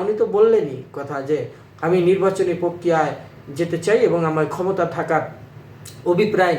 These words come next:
নেই। তো এইভাবে যদি হয় আর কি, যেটা আমি আলোচনা করেছি যে ঐক্যমত্য যদি হয় বা বিশেষ প্রক্রিয়া যদি হয়, তাহলে থাকতে পারে, তাও আবার প্রধানমন্ত্রী হিসেবে না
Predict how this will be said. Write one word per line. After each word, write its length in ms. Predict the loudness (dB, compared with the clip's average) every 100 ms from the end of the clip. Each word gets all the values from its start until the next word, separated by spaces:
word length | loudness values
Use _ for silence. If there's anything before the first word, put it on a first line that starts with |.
| 4
নেই। 140 | 4 2 -8 -18 -20 -6
তো 60 | -2 -2 0 6
এইভাবে 440 | 6 8 6 4 2 -2 -10 _ _ _ -8
যদি 160 | -4 -4 -2
হয় 160 | -2 -2
আর 80 | -6 -4
কি, 80 | -2 -2
যেটা 140 | 0 0
আমি 100 | 2 0
আলোচনা 300 | 0 -2 -4 -2
করেছি 280 | -4 -4 -6 -10 -16 -20 -2
যে 40 | 2
ঐক্যমত্য 400 | 4 4 2 2 0 2
যদি 140 | 2 0
হয় 160 | 0 -4 -8 -4
বা 80 | -2
বিশেষ 220 | -2 -2 -2 -6 -4 -4 0
প্রক্রিয়া 340 | 0 2 2 2
যদি 120 | 2 2
হয়, 120 | 0 -2
তাহলে 240 | -2 -4 -4
থাকতে 240 | -10 -10 -10
পারে, 160 | -10 -10 -14 -20 -20 -20 -20 -20 0
তাও 120 | 4 6
আবার 140 | 4 0
প্রধানমন্ত্রী 520 | -2 -2 -2 -6 -6 -10
হিসেবে 260 | -10 -10 -10
না 80 | -12